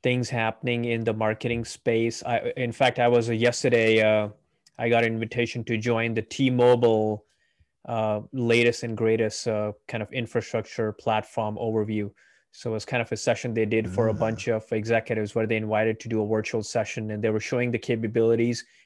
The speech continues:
Speaker 1: with the new five G capabilities, what's possible.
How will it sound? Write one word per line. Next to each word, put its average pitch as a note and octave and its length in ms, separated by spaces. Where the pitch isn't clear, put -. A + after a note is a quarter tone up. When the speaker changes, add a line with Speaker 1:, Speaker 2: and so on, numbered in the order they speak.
Speaker 1:
with A#2+ 120
the A#2+ 100
new B2 260
five A#2 320
G B2 180
capabilities, B2+ 640
what's A2 220
possible. C3+ 720